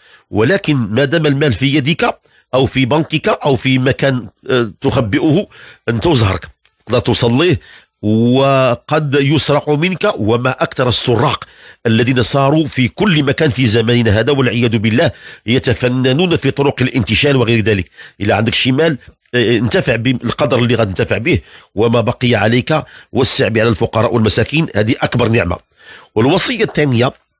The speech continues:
وهو أنك في خضم هذه الحياة، في صراع مع الناس وسباق مع الناس، تسلح بالصبر. علاقتك مع الزوجة، مع الأولاد، مع العائلة، مع الجيران، مع زملاء في العمل، تسلح بالصبر.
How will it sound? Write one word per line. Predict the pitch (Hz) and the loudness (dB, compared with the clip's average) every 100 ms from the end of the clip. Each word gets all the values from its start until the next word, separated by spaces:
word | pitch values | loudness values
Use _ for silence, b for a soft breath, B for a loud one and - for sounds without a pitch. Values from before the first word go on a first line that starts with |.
| - | -4
وهو | 110 127 131 | 0 2 2
أنك | 156 180 156 - | 0 0 -2 -2
في | 131 147 | 0 -2
خضم | - 139 117 190 180 143 117 - | 0 -2 0 -2 -2 -2 -2 0
هذه | 107 104 104 | -2 0 0
الحياة، | 98 104 123 127 - B B B | 0 0 0 0 -6 B B B
في | 127 | -2
صراع | - 113 113 | 0 0 2
مع | 101 90 | 0 -2
الناس | 98 120 120 95 | 0 0 0 0
وسباق | 113 - 113 110 | -2 -2 -2 -2
مع | 104 95 | -2 -2
الناس، | 110 156 170 - b b b b b | 0 0 0 -4 b b b b b
تسلح | - 127 160 147 143 | -4 0 2 2 0
بالصبر. | 98 107 - 107 95 - _ _ _ - | 0 0 0 -2 -2 -8 _ _ _ -2
علاقتك | 98 113 - 127 - - | 0 0 0 -2 -2 0
مع | 110 95 | 0 0
الزوجة، | 90 87 120 95 117 113 - | 0 0 0 2 0 0 -2
مع | 98 92 | -2 0
الأولاد، | 107 - 104 113 120 110 | 0 0 0 2 2 0
مع | 92 98 | 0 0
العائلة، | 107 101 120 131 120 123 120 | 2 2 0 0 0 2 2
مع | 110 104 113 B B B | 0 0 -2 B B B
الجيران، | 117 101 104 123 131 131 | 0 2 2 2 2 2
مع | 117 104 110 | 2 2 2
زملاء | 110 117 113 120 107 | 2 0 2 0 0
في | |
العمل، | 117 127 - | 0 0 -2
تسلح | - 120 139 143 143 123 | -2 0 2 2 0 0
بالصبر. | 131 - 131 101 | -2 0 0 0